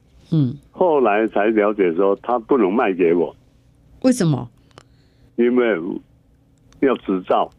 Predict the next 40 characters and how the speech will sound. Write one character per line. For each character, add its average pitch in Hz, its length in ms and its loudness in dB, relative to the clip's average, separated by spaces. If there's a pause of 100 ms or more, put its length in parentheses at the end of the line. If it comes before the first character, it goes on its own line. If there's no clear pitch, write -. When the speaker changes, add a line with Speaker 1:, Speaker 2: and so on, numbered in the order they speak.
(160)
Speaker 1:
哦， 135 800 0
嗯， 170 220 0
嗯。 - 20 -
Speaker 2:
我， 92 300 0
我 101 240 0
没 113 100 0
有 131 140 0
自 127 260 -2
种 82 260 -4
执 87 300 -2
照。 98 200 0 (720)
Speaker 1:
嗯， 247 360 0
嗯。 180 280 0 (960)
Speaker 2:
后 139 240 0
来 107 180 2
就 117 200 0
透 123 320 -2
过， 104 360 0 (340)
因 175 140 2
为 160 180 2 (360)
为 175 240 2
什 110 140 0
么 120 140 0
他 147 260 -2
不 117 240 -2
卖 147 180 2
给 107 160 0
我， 107 180 0
他 113 180 -2
才 98 260 -2
对， 101 160 2
Speaker 1:
嗯。 - 40 -14 (480)
Speaker 2:
他 165 100 0
卖 160 180 2
给 113 160 2
我， 113 160 2
他 110 160 0
就 110 160 2
违 90 220 0
法。 - 240 -4